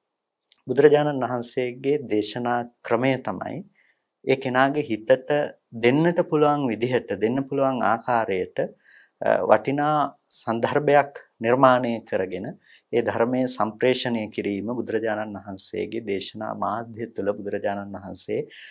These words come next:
අනුගමනය කරපු ක්‍රමයක්. ඉතින් ධනිය ගෝපාල එක පැත්තකින් කියනකොට, අ, මගේ ඔක්කොම ගෙදර දැන් ඔක්කොම බත්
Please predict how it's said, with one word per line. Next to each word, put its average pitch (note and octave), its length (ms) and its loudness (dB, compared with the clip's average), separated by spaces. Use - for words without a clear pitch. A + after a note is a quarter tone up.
අනුගමනය G2+ 560 -2
කරපු G2 400 -4
ක්‍රමයක්. G#2+ 420 -2
ඉතින් E3 260 0
ධනිය B2 300 6
ගෝපාල B2 500 6
එක A#2 180 2
පැත්තකින් B2 520 -2
කියනකොට, A#2+ 540 -2
අ, - 140 -6
මගේ A2+ 340 0
ඔක්කොම - 400 -2
ගෙදර G#2+ 340 0
දැන් G#2+ 260 -2
ඔක්කොම A2 320 -4
බත් G2 240 0